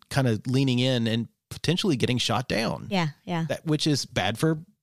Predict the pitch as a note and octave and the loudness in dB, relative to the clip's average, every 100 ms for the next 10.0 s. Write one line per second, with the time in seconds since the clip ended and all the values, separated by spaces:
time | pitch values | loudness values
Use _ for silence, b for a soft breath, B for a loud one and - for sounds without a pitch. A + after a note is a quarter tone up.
0 | _ A#4+ D4+ A#2 E2+ D#2 - D3 F#3+ A#2+ | _ 0 2 2 0 -2 2 2 2 2
1 | C3 B2 B2+ B2 F#2+ A2+ A2+ A2+ A2 A2+ | 4 2 2 2 2 0 2 -2 0 -2
2 | G#2+ A#2 G#2+ G2+ G2+ G#2 G2+ - _ _ | -2 0 0 0 0 0 -2 -4 _ _
3 | - E3+ - _ - C3 - D3 G#3+ A3+ | -4 -4 -4 _ -12 -10 -4 0 0 2
4 | D#3+ D3 D#3+ A2 F#2 - C#3+ B2 E3 G#3 | 2 2 2 0 0 -6 -2 0 0 0
5 | F#3 G#2+ - A2 A#2 E2+ - A#2 G#2+ G2+ | 0 0 0 0 0 -2 -2 0 0 0
6 | F#2+ - - B2 - A#2 F#2+ G#2 G#2 G2 | -2 -2 -2 -2 0 0 2 2 2 0
7 | E2+ A#1+ - _ _ - A#2+ G#3 G3+ G#3+ | 0 -4 -8 _ _ -4 -4 0 0 0
8 | G3 F#3+ E3 - - A#2+ A2 G#2 G2+ F2+ | 0 -2 -4 -6 -4 0 0 0 2 0
9 | A#1+ - F#3+ - G#3+ A3 D#3+ C#3 - | -2 -4 -2 2 2 2 2 0 0